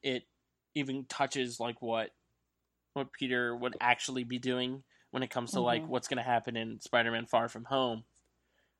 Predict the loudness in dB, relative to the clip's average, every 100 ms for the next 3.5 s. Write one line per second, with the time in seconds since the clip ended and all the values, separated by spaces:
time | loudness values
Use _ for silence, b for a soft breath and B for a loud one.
0 | _ 8 8 8 0 b b b _ _
1 | _ _ 10 12 12 8 4 0 -8 0
2 | 10 10 10 4 2 4 4 2 6 10
3 | 10 8 2 0 -16